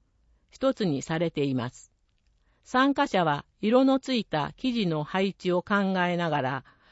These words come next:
桃の花、扇、鯛などの木の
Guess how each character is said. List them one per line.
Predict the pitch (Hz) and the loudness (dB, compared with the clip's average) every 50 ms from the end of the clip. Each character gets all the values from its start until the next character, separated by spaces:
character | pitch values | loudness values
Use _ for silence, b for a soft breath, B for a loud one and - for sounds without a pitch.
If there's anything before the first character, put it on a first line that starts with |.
| b b b | b b b
桃 | 180 185 202 247 254 247 | 2 4 6 8 8 8
の | 240 233 233 | 6 4 2
花、 | 214 208 196 190 175 165 - - _ _ _ _ _ _ _ _ | 2 0 0 0 -2 -4 -6 -8 _ _ _ _ _ _ _ _
扇、 | - - 214 240 233 220 220 190 175 190 190 - - _ _ _ _ _ _ _ _ _ _ - | 0 2 6 6 6 6 4 2 0 -4 -4 -6 -8 _ _ _ _ _ _ _ _ _ _ -4
鯛 | 254 262 247 202 151 - _ _ _ _ - | -2 0 0 0 0 -4 _ _ _ _ -4
な | 208 247 254 | -2 0 0
ど | 208 202 180 | 2 2 0
の | 165 165 156 156 151 _ _ _ _ _ | 0 0 -4 -6 -8 _ _ _ _ _
木 | - 269 254 | -2 2 2
の | 247 202 151 - | 2 2 2 -2